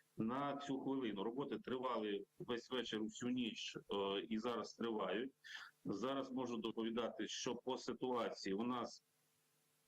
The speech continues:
е, переважна більшість, е, міста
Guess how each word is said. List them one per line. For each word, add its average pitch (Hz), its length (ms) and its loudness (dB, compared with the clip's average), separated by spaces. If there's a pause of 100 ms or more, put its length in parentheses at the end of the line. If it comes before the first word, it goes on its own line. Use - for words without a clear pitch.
(140)
е, 110 240 2 (120)
переважна 120 520 0
більшість, 110 640 -2
е, 104 380 0 (840)
міста 120 800 2